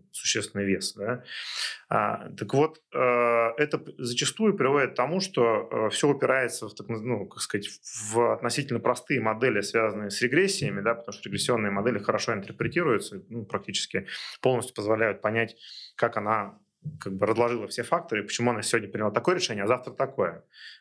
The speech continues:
В отличие, например, от нейрона, которое ты не поймешь, как она сработала, потому что она нашла внутренние закономерности.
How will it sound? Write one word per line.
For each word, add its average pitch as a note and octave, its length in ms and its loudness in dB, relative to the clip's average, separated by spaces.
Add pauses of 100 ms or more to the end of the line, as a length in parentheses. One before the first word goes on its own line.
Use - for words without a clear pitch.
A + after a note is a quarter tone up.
В G#2+ 60 2
отличие, C3+ 360 0
например, B2+ 300 -2
от - 120 -8
нейрона, D3 380 4
которое A2 600 2 (300)
ты A#2 60 0
не A#2 80 4
поймешь, B2+ 360 0
как G2+ 160 -6
она G#2 120 -4
сработала, A#2+ 500 0
потому A2 340 -2
что - 200 -2
она A#2+ 140 0
нашла B2 300 2
внутренние A#2 420 -2
закономерности. A2 840 -2